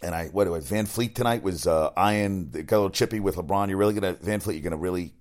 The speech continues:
get it on with LeBron, like, you know, stare him down. Are you fucking kidding me? I'm like, "Enough, man." But Jordan Montgomery, man, if he's seriously hurt, that is gonna put a damper. That will be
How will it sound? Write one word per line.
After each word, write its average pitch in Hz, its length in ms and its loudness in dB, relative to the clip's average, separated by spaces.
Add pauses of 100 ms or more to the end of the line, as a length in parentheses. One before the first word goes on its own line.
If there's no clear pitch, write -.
(280)
get 95 180 2
it 92 100 4
on 90 200 2
with 87 160 -4
LeBron, 87 360 -2
like, 78 280 -6
you 78 60 -8
know, 73 120 -4
stare 95 340 -2
him 90 60 0
down. 90 240 0
Are 92 60 -6
you 95 60 -8
fucking 104 280 -6
kidding 101 220 0
me? 107 160 -6 (440)
I'm 82 60 -10
like, 80 140 -4
"Enough, 76 320 -6
man." 80 120 -4
But 78 120 -4
Jordan 127 200 8
Montgomery, 113 580 2 (380)
man, 98 200 2
if 87 120 0
he's 135 240 -2
seriously 127 460 2
hurt, 120 380 6
that 95 240 6
is 90 120 -2
gonna 90 200 0
put 87 160 -4
a 78 40 0
damper. 82 520 -4
That 82 180 2
will 85 80 0
be 71 440 -6